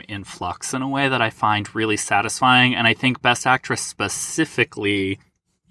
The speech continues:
the people that I think are safest for a nomination, I don't think will win, but then there's people that I think could just as easily win and not be nominated.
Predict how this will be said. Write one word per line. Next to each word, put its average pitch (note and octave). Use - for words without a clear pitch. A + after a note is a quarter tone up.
the -
people D3+
that D3
I C3+
think A#2+
are A#2
safest -
for G#2+
a G2+
nomination, G2+
I G#2+
don't G#2+
think -
will G#2
win, A#2
but A#2
then A2+
there's A2
people A2
that G#2
I G#2
think -
could G#2
just -
as A2
easily G2+
win G2
and F#2
not E2+
be -
nominated. -